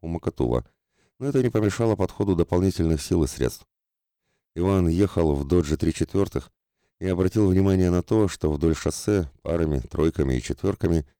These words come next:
следуют молодые люди и девушки, направляясь в центр города. В Макатуве у них ничего не получилось, меняют дислокацию.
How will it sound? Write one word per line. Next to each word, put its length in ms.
следуют 460
молодые 360
люди 240
и 80
девушки, 420
направляясь 600
в 60
центр 340
города. 340
В 160
Макатуве 500
у 80
них 200
ничего 280
не 80
получилось, 640
меняют 420
дислокацию. 720